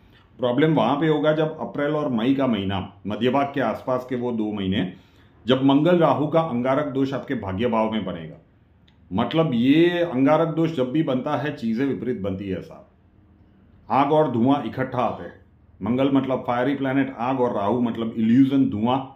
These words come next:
दोनों एक साथ है भाग्य भाव में। तो उन दो महीनों को संभाल के निकाल दीजिए।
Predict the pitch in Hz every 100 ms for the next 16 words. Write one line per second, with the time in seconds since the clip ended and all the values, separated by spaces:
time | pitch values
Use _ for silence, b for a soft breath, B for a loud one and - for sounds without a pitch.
0 | _ _ _ 113 127 143 120 135 - 110
1 | 92 - _ _ _ _ - 117 127 127
2 | 104 80 73 - _ _ _ - 131 160
3 | 165 165 156 147 151 160 160 110 113 123
4 | 131 113 123 131 135 131 147